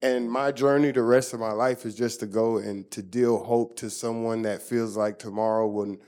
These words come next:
they don't wanna be here tomorrow, or they, uh, or they can't get out of bed, or they can't, uh, "Why am I doing this?" 'Cause I fell in a place of nihilism, depression, anxiety. And the reason I speak,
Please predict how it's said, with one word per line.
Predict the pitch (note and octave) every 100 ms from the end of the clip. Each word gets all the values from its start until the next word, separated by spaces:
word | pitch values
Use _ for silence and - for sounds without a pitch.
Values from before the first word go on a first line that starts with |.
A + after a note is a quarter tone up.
| - - - -
they | A#2+
don't | A#2 A2
wanna | A#2
be | G#2+ A#2+ A#2+
here | B2
tomorrow, | A#2+ A#2+ A2+ A2+ A#2+ A#2+
or | G#2
they, | G2+ G#2+
uh, | G#2+ A2 G#2 G2+ F#2+
or | G#2 G2 - - F#2+
they | A2+
can't | - C3+ C3 A2+
get | B2+
out | B2 A#2+
of | A2
bed, | A#2+ A#2+ B2
or | A#2
they | G#2+
can't, | G#2+ - C#3 B2+ B2 - - - - -
uh, | A2 - - -
"Why | G#2+ A2+ C3+
am | C#3 C3
I | B2+
doing | A#2+ C#3 C3+
this?" | C3
'Cause | C#3 C3
I | D#3+
fell | - F#3+ F3+
in | D#3+
a |
place | C3+ - C3 B2+
of | A#2+
nihilism, | A#2+ C3 B2+ B2+ B2 B2+
depression, | A#2 G2 - A#2 A2+ A#2+ A2+
anxiety. | G#2+ G2+ A#2+ B2+ B2
And | A#2+
the | A2+
reason | D#3 E3 C#3+
I | A#2+
speak, | - D3